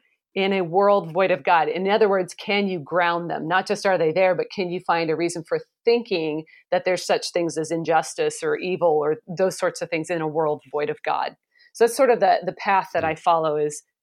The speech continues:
Speaker 1: very much being attentive to them personally and validating their experience, uh, and then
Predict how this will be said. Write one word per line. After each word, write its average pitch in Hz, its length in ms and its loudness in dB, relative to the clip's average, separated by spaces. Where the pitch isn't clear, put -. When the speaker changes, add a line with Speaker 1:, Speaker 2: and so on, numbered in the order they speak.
Speaker 1:
very 196 180 0
much 208 180 0
being 185 160 -2
attentive 165 440 -2
to 175 100 -8
them 170 500 -2
personally 165 560 -2
and 165 200 -6
validating 165 720 0
their 170 220 4
experience, 156 640 -2
uh, 160 220 0
and 165 160 -4
then 160 240 -2